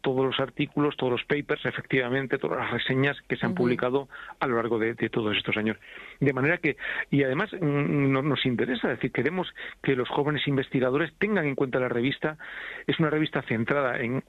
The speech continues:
Speaker 1: en estudios sobre Extremadura, pero seguro que hay muchísima investigación de literatura, de historia, de demografía, de derecho, etcétera,
Speaker 2: Ujú.
Speaker 1: que puede, que puede ser un, una plataforma estupenda la revista para su publicación.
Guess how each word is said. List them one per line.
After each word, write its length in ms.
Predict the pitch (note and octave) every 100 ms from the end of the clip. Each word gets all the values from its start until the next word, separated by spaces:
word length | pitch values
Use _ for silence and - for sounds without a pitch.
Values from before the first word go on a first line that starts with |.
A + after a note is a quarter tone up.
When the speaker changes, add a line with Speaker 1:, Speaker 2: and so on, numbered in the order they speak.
| -
Speaker 1:
en 140 | B2+
estudios 280 | A#2 D3 C#3
sobre 160 | B2+
Extremadura, 380 | B2+ C3 B2+ D3+
pero 220 | - C3
seguro 320 | F#3+ A2 C#3+ D3
que 80 |
hay 80 | D3
muchísima 520 | C3+ A#2+ F#3+ - D3
investigación 760 | C3+ A#2 - A#2+ G#2+ - C3 C3 - - -
de 80 | B2
literatura, 720 | G#2+ A2 G#2 G2+ A#2 G#2+ G#2
de 80 | G2
historia, 400 | G#2+ - G#2+ G#2
de 140 | G2+ G2+
demografía, 960 | G2+ G#2 G2+ G2+ - - B2 A#2 A2
de 160 | G#2 G#2+
derecho, 540 | A2 G#2+ A2 - A#2+
etcétera, 380 | A2+ A#2+ B2 C3+ - -
Speaker 2:
Ujú. 300 | G3 F#3+ F3
Speaker 1:
que 80 | F3
puede, 380 | - C3+ C#3 C#3+ - -
que 120 | -
puede 200 | C3 C#3
ser 240 | B2 D3 C3+ - - -
un, 180 | C#3+ D3
una 600 | C#3+ C#3+ D3+ D#3 D#3+ C#3+
plataforma 500 | C#3 C3 B2 C3+ C3+
estupenda 440 | A#2+ B2 C3+ C3
la 100 | B2+
revista 380 | A2+ A2+ B2+ C#3
para 200 | - A#2
su 80 | -
publicación. 580 | - - - - A2 G2